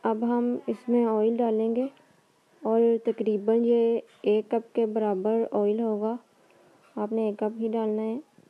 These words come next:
हर चीज़ पकाने का अपना अपना तरीका होता है और हम ये नहीं करते कि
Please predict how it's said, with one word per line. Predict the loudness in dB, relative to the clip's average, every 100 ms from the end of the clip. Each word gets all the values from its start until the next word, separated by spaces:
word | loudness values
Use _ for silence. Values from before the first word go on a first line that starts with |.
| -20 -4
हर | 2 2
चीज़ | 0 0 0 2 0
पकाने | 2 2 2
का | 0 -2
अपना | 0 -2
अपना | 0 -2 -2 0
तरीका | 0 -2 0 2
होता | 2 0 -2
है | -2 -4 -4
और | -2 -2 0 0 -2 -6 -18 -18 0
हम | 2 4
ये | 4 4
नहीं | 2
करते | 2 2 0
कि | 4